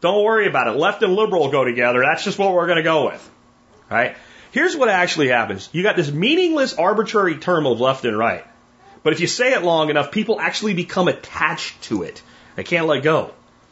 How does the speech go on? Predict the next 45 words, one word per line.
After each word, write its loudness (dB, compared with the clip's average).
If -4
I 2
tell 2
you 2
I'm, 0
I'm 0
left -2
on 0
that 0
issue -2
and 0
you're 2
a -2
conservative, -2
you're 0
immediately -2
angry. 0
You -2
don't 2
even 0
know 2
what 0
the -6
issue -6
is. -12
I'm 0
serious. 2
Like, -2
if -2
I -4
have -2
an -2
issue -2
that 0
I 0
side -2
with 0
the -2
left -2
on, -4
the 2
conservative 2
is -6
pissed, -4
right? -4